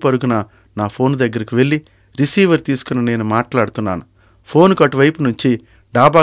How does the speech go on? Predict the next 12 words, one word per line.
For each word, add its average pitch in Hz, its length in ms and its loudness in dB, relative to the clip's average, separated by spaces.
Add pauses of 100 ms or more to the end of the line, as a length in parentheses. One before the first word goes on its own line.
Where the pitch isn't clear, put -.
గార్డెన్స్‌లో 120 480 -2 (400)
నేను 127 220 2
నిర్మాణం 160 420 2 (100)
చేస్తున్న 123 340 0 (440)
ఆ 104 100 0 (120)
రెండు 185 220 4 (160)
అపార్ట్మెంట్ 156 580 2
భవంతుల 131 360 0
దగ్గర 120 340 -2
నుంచి 120 280 -2 (520)
నా 104 60 -4 (100)
వాచ్‌మ్యాన్ 139 460 0